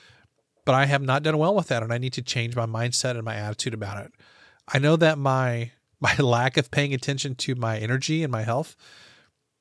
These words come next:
uh, I know that it affects my sleep, and I know that I need to do it more consistently and to eat healthier and lots of different things. So I'm using the Noom app,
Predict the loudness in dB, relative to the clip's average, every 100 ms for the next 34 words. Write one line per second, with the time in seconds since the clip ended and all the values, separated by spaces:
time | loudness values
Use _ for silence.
0 | -6 2 2 2 -2 -2 2 4 4 2
1 | 2 0 0 -2 0 2 2 -2 -6 _
2 | _ _ _ _ _ 0 2 4 4 2
3 | 2 0 -4 -4 -2 0 -2 0 2 2
4 | -2 -4 -2 2 2 2 0 -2 -4 -4
5 | -4 -4 -2 -2 2 0 2 0 2 0
6 | -4 -4 -6 -6 -2 -2 0 -2 -4 -6
7 | -10 -8 -10 0 4 6 4 0 _ -20
8 | -20 -20 -20 _ _ _ -2 2 4 4
9 | 4 2 4 4 4 2 0 -2 -4